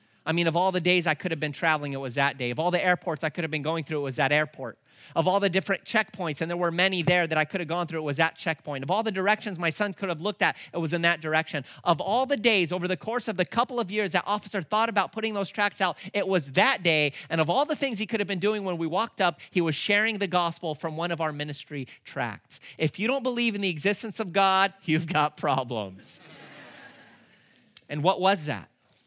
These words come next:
That was divine convergence. That was, that was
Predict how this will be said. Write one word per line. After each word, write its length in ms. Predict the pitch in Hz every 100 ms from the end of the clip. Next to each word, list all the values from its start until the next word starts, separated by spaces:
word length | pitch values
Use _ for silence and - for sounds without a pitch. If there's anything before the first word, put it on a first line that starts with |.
| _ _ _ -
That 160 | 139
was 180 | 143 120
divine 400 | 135 117 127 117
convergence. 840 | 107 110 110 104 117 104 - - - _ _ _ _ -
That 220 | 160 160
was, 240 | 160 135 - -
that 240 | - 156
was 280 | 160 143 117